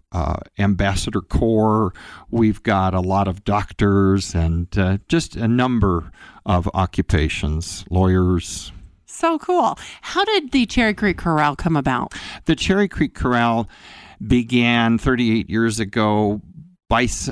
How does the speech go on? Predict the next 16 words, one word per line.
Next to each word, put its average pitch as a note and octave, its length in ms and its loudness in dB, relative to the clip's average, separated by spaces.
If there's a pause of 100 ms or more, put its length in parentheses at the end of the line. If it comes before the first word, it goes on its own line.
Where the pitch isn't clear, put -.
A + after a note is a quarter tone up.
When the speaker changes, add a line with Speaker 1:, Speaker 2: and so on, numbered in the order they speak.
Speaker 1:
uh, A2 300 0
it C#3+ 80 -4
was B2+ 160 0
started E3+ 400 0
by B2+ 140 0
some A2 220 -4
parents A#2+ 880 0 (220)
of G#2+ 460 0
students, C#3 600 -2
I A2+ 100 -2
believe, D3+ 320 2
at E3+ 100 0
Overland D#3+ 540 0
High F#2 180 -2
School. - 420 -8
Speaker 2:
Okay. B3 420 2